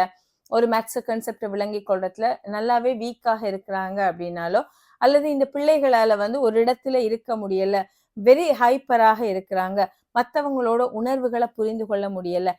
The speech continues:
இவங்க என்ன மூட்ல இருக்காங்க அப்படிங்கறத கூட புரிந்து கொள்ளல அப்படின்னா கூட இது ஒரு சைனாக இருக்கும். பிள்ளைக்கு வேற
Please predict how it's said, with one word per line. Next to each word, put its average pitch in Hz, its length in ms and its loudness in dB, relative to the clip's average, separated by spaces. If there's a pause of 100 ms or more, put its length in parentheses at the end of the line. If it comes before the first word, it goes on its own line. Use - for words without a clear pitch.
(260)
இவங்க 247 240 -2
என்ன 294 220 -4
மூட்ல 254 340 -2
இருக்காங்க 226 500 -2
அப்படிங்கறத 208 500 -6
கூட 220 140 -8
புரிந்து 214 380 -8
கொள்ளல 208 420 -4
அப்படின்னா 180 520 -6
கூட 175 160 -4 (440)
இது 262 200 0
ஒரு 254 160 6
சைனாக 220 540 -4
இருக்கும். 208 380 -6 (220)
பிள்ளைக்கு 233 340 -4
வேற 220 220 0